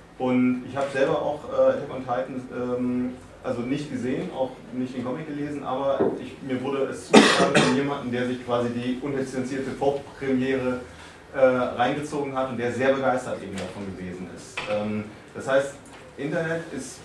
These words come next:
für Sie als Verlag, obwohl man eigentlich von Verlagen immer nur hört, das ist schlimm und schlecht und wir brauchen Leistungsschutzrecht, ähm, ist es ja, ist es vielleicht, ist es auch was Positives, dass man Trends darüber ableiten kann, dass man sieht, wo startet was und wie verselbstständigt sich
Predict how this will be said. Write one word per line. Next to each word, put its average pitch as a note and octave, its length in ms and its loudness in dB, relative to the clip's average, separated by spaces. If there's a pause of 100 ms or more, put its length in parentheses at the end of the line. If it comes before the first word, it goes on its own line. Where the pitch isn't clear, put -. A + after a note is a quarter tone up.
(220)
für B2 120 -2
Sie - 200 -4
als - 180 -2
Verlag, - 480 0
obwohl C3+ 180 -4
man C3 160 2
eigentlich B2+ 200 -4
von A2+ 120 -6
Verlagen A2+ 360 0
immer B2 100 -2
nur A#2 120 -2
hört, A#2+ 160 -4
das - 160 -12
ist - 100 -12
schlimm C3 200 0
und G#2 80 -6
schlecht B2 340 -2
und G#2+ 240 -6 (160)
wir A2 100 -8
brauchen A2 240 -2
Leistungsschutzrecht, D#3+ 720 -4 (560)
ähm, C3+ 320 6 (100)
ist C3 80 -6
es C#3+ 120 -8
ja, C3+ 180 6 (420)
ist B2+ 120 -8
es - 220 -12
vielleicht, C#3 280 2 (400)
ist C#3 140 -10
es - 60 -10
auch C#3 140 -2
was C#3+ 100 -4
Positives, G#2 640 -2 (120)
dass G#2+ 120 -6
man A2 200 -4
Trends C#3+ 260 2
darüber D3 300 -2
ableiten C3+ 420 -6
kann, C3 160 -8 (100)
dass A#2 140 -10
man A2+ 140 -8
sieht, B2 200 -4 (300)
wo B2+ 240 -2 (340)
startet A2+ 340 -4
was - 260 -2
und B2 120 -10
wie A#2 80 -6
verselbstständigt B2+ 680 -6
sich - 100 -16